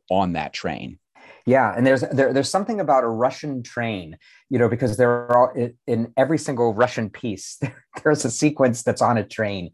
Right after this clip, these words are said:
Speaker 2: So I, I actually remember our first day coming to Hartford stage, and I was on the train going to Hartford, and, uh, across the aisle, uh, was Mary Beth Peil, who plays the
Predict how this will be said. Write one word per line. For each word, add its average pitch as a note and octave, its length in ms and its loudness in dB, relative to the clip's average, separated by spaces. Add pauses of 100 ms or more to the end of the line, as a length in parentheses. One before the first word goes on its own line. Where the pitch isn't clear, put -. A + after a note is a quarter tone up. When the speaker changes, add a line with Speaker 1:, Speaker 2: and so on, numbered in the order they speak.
(340)
Speaker 2:
So B2+ 180 2
I, A#2+ 240 6
I C3+ 160 4
actually E3 220 4
remember A#2+ 400 4
our G#2+ 100 6
first A#2 460 -2
day A2 320 0
coming A#2+ 340 -4 (160)
to G#2+ 340 -4 (360)
Hartford A2 440 -4
stage, G2 580 -2
and G#2 140 -4
I G#2 140 0
was G2+ 300 0 (120)
on A#2 200 2
the A#2+ 100 2
train G#2 520 -4 (260)
going A#2 280 4
to A#2 100 2
Hartford, G#2 800 -4
and, G2+ 420 -4 (100)
uh, G2 240 2
across A2+ 420 -2
the A2 100 2
aisle, G2+ 340 4 (560)
uh, G#2 500 2
was G#2 160 -4
Mary A2 220 -2
Beth - 300 -8
Peil, F#2 360 -4
who G#2 120 -6
plays G2 420 -2
the F2+ 220 -4